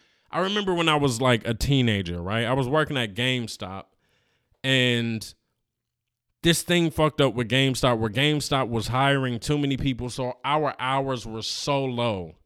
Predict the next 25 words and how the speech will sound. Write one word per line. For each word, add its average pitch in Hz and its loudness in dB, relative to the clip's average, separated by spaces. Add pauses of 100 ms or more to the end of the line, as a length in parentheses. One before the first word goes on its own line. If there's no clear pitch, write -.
(880)
And 139 -2
I 165 6
remember 180 4
this 165 2
was, 143 -4
like, 127 2
one 135 -4
of 104 -8
the 110 -10
lowest 143 0
points 135 -4 (300)
in 147 2
my 131 0
life, 117 -6 (320)
right? 120 -4 (480)
And 120 -4
I 143 2
don't 160 2
think 170 4
I've 147 4 (100)
ever 151 2
talked 131 0
about 104 -2
this, 87 -8 (880)
but 151 8